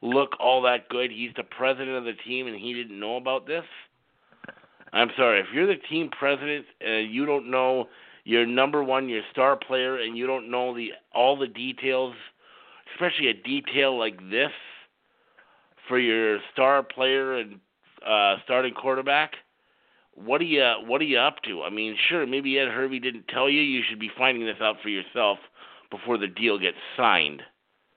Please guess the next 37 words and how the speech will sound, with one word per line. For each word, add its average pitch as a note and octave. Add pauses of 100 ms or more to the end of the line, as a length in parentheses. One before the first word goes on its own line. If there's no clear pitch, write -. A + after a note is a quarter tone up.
(760)
Uh, A2 (240)
and A#2 (100)
third D#3
and B2+
lastly, C#3
if E3 (100)
in D#3
fact G3
this C3
is D3 (840)
legit C3 (100)
and A#2
he A#2+
has C3+
the C3+
guaranteed, D3+ (120)
uh, B2+ (100)
contract, F3+ (520)
I'm G3+ (100)
sorry, A#3+
you D3
gotta G3 (120)
swallow G3+
it F#3
and C#3+
you C3+
gotta F#3
pay A3
him. G#2+
That's C3+
what F3+
the E3
law D#3+
is. C3+ (100)
That's B2+
a -
contract. C3